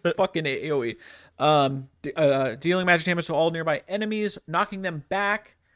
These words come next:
Speaker 2: though not through terrain, and stunning them for one second. Body slam, current cooldown is reduced by three seconds if Gragas hits an enemy, and then barrel roll and explosive cast can be cast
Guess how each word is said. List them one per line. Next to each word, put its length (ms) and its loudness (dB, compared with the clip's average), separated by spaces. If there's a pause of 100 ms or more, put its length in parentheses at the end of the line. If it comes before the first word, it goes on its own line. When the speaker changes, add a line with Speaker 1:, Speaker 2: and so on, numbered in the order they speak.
(200)
Speaker 2:
though 320 4
not 360 0
through 140 -4
terrain, 540 -2 (220)
and 160 -6
stunning 380 0
them 120 -4
for 160 -10
one 220 -8
second. 560 -2 (360)
Body 280 4
slam, 460 -4 (180)
current 360 -2
cooldown 440 0
is 120 -6
reduced 220 -6
by 120 -2
three 440 -4
seconds 680 -2
if 100 -8
Gragas 340 -2
hits 380 -6
an 100 -16
enemy, 440 -14 (440)
and 140 -6
then 240 0
barrel 240 6
roll 240 6
and 100 0
explosive 440 -2
cast 320 0
can 100 -12
be 80 -4
cast 800 -6